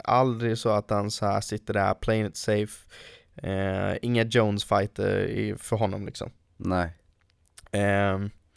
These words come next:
Speaker 1: så
Speaker 2: Han
Speaker 1: att vi hade ju sett lite av honom, och sen så, och det är lite så när man har, det var en imponerande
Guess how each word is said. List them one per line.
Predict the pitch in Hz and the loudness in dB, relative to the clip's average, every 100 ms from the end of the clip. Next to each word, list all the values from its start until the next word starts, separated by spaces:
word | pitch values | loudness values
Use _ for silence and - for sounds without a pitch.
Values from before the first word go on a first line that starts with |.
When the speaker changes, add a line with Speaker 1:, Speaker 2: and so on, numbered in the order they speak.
| - _ _ _ - | -20 _ _ _ -4
Speaker 1:
så | 139 | 0
Speaker 2:
Han | 113 | 4
Speaker 1:
att | |
vi | 151 160 | 6 6
hade | 156 | 6
ju | 160 | 2
sett | 156 165 - | 2 0 -2
lite | 147 156 | -2 4
av | 151 139 | 4 6
honom, | 139 135 135 139 131 | 4 4 2 0 0
och | 123 | 0
sen | 139 127 123 | 2 0 0
så, | 127 123 120 - - - | 2 2 0 -4 -18 -20
och | - - 113 117 | -10 -4 -2 0
det | 123 139 | 6 6
är | 123 | 6
lite | 127 131 | 4 0
så | - 110 104 | 0 2 2
när | 110 | 4
man | 107 110 | 4 4
har, | 110 107 - _ - - - - - - - _ _ _ - - 120 | 4 4 0 _ -20 -20 -20 -20 -20 -20 -20 _ _ _ -6 -2 2
det | 127 | 2
var | 131 | 4
en | 135 | 2
imponerande | 131 127 120 113 101 98 98 | 0 -2 -2 -2 -2 -2 -4